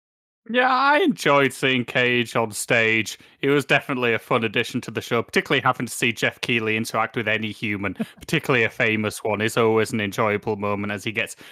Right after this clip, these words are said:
really almost schoolgirlishly giggly. So, you know, that is always fun. But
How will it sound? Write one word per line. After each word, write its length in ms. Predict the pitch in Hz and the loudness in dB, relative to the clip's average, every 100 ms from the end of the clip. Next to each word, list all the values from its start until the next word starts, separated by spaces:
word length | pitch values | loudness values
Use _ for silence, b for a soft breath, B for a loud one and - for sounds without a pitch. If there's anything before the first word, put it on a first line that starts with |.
| B | B
really 380 | 123 123 123 117 | 0 2 2 2
almost 460 | 120 113 110 - | 0 0 -2 -2
schoolgirlishly 1120 | - - 110 110 - 117 110 104 101 - 110 95 | -4 -2 -2 -2 -2 0 0 -2 -6 -6 -8 -4
giggly. 480 | 113 101 107 87 85 B B B | -6 -6 -8 -10 -12 B B B
So, 240 | - 127 | -6 0
you 140 | 113 113 | 2 2
know, 80 | 117 | 4
that 240 | 135 120 | 2 2
is 120 | 123 | 2
always 460 | 123 123 117 101 - | 2 4 4 2 -4
fun. 380 | - 107 92 90 | -4 -2 -2 -2
But 180 | 117 | -4